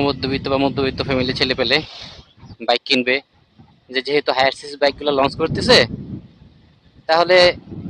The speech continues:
এই একশো পঁয়ষট্টি সিসি বা এর নিচে যে বাইকগুলো আছে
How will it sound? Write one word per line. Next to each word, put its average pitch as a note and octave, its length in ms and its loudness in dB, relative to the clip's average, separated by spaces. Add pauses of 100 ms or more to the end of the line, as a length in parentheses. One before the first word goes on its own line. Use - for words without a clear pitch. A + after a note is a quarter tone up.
(460)
এই D#3+ 60 0 (140)
একশো - 260 0
পঁয়ষট্টি - 420 2
সিসি F3 240 2 (260)
বা D3+ 60 2 (100)
এর D#3 120 2
নিচে F#3 220 2
যে F#3+ 140 6
বাইকগুলো D#3+ 400 2
আছে D3 160 -6